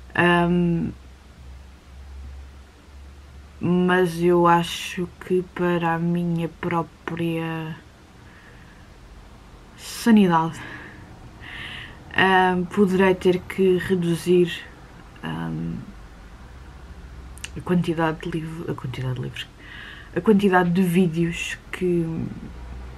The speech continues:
que publico, ou então cingir-me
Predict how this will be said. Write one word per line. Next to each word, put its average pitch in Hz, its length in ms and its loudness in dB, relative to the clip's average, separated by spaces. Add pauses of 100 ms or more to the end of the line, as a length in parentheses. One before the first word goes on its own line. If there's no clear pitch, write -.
(100)
que - 100 -10
publico, 165 600 -4 (1300)
ou 156 540 0 (1800)
então 170 380 2
cingir-me 160 840 -2